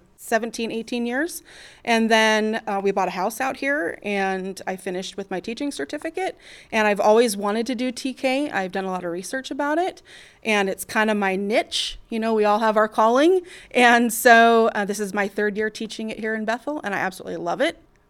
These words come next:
What I enjoy most about this is coming in and seeing my students and their smiles, and they're all so excited to be here.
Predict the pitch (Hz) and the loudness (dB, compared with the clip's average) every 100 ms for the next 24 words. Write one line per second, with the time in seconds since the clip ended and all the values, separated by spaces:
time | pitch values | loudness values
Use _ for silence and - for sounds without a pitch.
0 | - 220 226 220 214 214 202 208 196 190 | -2 6 8 8 6 4 2 2 0 0
1 | 196 247 - 311 294 302 302 311 339 - | 0 0 -2 -2 0 0 2 2 2 0
2 | - - 240 220 214 208 196 - - - | -8 -2 2 4 4 2 -2 -8 -16 -20
3 | _ - 240 233 220 220 226 254 277 294 | _ -2 2 2 2 2 2 2 0 -4
4 | 220 196 - 220 208 185 - 214 214 262 | -6 -4 0 0 0 -4 -4 -2 0 -2
5 | - - - - _ 208 185 175 - 202 | -4 -10 -12 -16 _ -6 -4 -6 -8 -2
6 | 190 208 240 277 277 - - - - 208 | 0 2 0 -2 -8 -12 -16 -20 -6 -4
7 | 196 185 202 - 214 214 196 180 180 196 | -2 0 -2 -2 -4 -2 -4 -4 -6 -4
8 | 220 247 | -2 -4